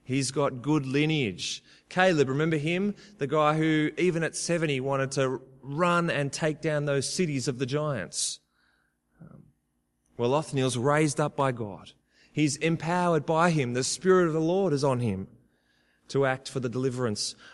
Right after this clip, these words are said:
of his people. In verse ten, God gives the enemy into their hands, into the hands of this judge, and the land has peace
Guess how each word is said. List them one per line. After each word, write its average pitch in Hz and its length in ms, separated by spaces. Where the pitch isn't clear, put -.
of 113 120
his 120 140
people. - 440
In 107 120
verse 135 240
ten, 110 280
God 123 540
gives 117 640
the 135 200
enemy 98 380
into 143 340
their 127 240
hands, - 720
into 139 180
the 127 100
hands 139 380
of 127 80
this 139 220
judge, - 480
and 117 140
the 120 60
land 131 340
has 120 320
peace - 580